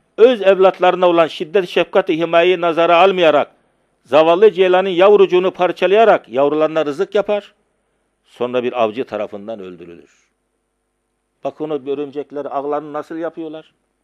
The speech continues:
Bir hissiyat var onda. Mühendislik harikasıdır o. O bülbülün yuvasına bakın çorap gibi. O da bir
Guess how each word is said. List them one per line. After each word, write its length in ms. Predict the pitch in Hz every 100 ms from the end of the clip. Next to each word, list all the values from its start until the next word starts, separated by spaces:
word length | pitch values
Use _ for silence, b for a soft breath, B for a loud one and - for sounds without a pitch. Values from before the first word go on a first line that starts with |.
| _ -
Bir 120 | 117
hissiyat 440 | 131 - 160 160
var 140 | 180 240
onda. 320 | 233 147 85 _ _ _ _ -
Mühendislik 540 | 113 156 170 - 277
harikasıdır 600 | 175 147 - 101 90 73
o. 60 | _ _ _ _ _ _ _ _ -
O 140 | 143
bülbülün 380 | 151 180 175 208
yuvasına 420 | 180 180 180 220
bakın 260 | 208 185 175
çorap 340 | 160 170 156
gibi. 280 | - 127 95 _ _ _ _ _ _ _ _ _ _ _ _ _ _ _
O 140 | 196 214
da 160 | 226
bir 180 | 226 214